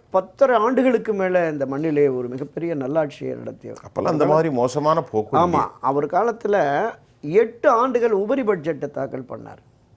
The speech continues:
Speaker 2: உபரி.
Speaker 1: உபரி பட்ஜெட்
Speaker 2: பாருங்க.
Speaker 1: எட்டு ஆண்டுகள் தாக்கல் பண்ணியிருக்கிறாரு. தன்னிறைவு திட்டம், ஒரு திட்டம் கொண்டு வந்து இந்த கிராம பகுதிகளுக்கான இந்த சாலை வசதி, போக்குவரத்து வசதி, மின் வசதி,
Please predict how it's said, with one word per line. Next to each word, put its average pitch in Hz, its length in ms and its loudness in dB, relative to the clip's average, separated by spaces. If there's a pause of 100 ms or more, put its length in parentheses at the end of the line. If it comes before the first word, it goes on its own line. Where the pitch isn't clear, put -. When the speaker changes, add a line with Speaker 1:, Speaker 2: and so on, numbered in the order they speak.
(140)
Speaker 2:
உபரி. 170 640 0
Speaker 1:
உபரி 269 300 0
பட்ஜெட் 202 300 0
Speaker 2:
பாருங்க. 143 300 6
Speaker 1:
எட்டு 170 100 2
ஆண்டுகள் 180 280 -2
தாக்கல் 143 380 -4
பண்ணியிருக்கிறாரு. 110 640 -12 (880)
தன்னிறைவு 285 460 4
திட்டம், 208 360 0
ஒரு 175 180 -2
திட்டம் 175 360 -4
கொண்டு 156 240 -4
வந்து 147 640 -4 (220)
இந்த 127 160 -10
கிராம 220 420 2
பகுதிகளுக்கான 160 680 -2
இந்த 127 200 -8
சாலை 135 320 -2
வசதி, 135 340 -6
போக்குவரத்து 135 580 -8
வசதி, 120 280 -12
மின் 131 180 -8
வசதி, 131 500 -8